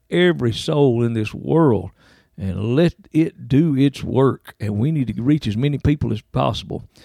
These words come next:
because we've got to show the world what's available.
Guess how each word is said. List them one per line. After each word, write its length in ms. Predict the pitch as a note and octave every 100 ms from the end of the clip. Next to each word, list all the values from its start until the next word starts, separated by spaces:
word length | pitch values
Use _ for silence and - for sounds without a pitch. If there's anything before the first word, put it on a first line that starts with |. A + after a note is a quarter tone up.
| _ _ _ _ _ -
because 280 | A2 A#2+ A2
we've 280 | E3+ F#3
got 260 | B2+ F#3 -
to 80 | C3
show 400 | - E3 G#3 D4
the 120 | D3
world 500 | C3+ C#3 A#2 B2+ D#3+ D3 _ _
what's 340 | A3+ D3 E3
available. 640 | D3+ D3 G3+ A#3 - G#2